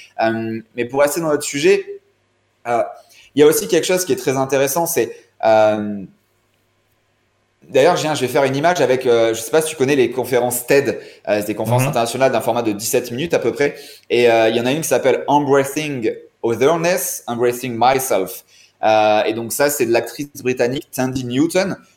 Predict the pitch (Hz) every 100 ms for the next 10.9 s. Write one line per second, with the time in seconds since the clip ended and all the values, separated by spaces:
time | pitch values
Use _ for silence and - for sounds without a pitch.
0 | - 107 104 - 170 131 - - 120 127
1 | 151 123 117 107 107 135 139 - 139 180
2 | - - _ _ 101 92 123 131 - -
3 | _ 104 107 - 147 139 - 127 - 131
4 | 123 120 131 - 113 104 120 117 110 113
5 | 131 104 104 104 135 131 147 139 - 110
6 | 113 117 135 - - _ 107 113 120 117
7 | 113 127 123 - 143 - - - - -
8 | - 160 170 - - - 160 - - 170
9 | 180 143 - - 120 135 151 196 - -
10 | - 156 151 147 - 135 123 113 -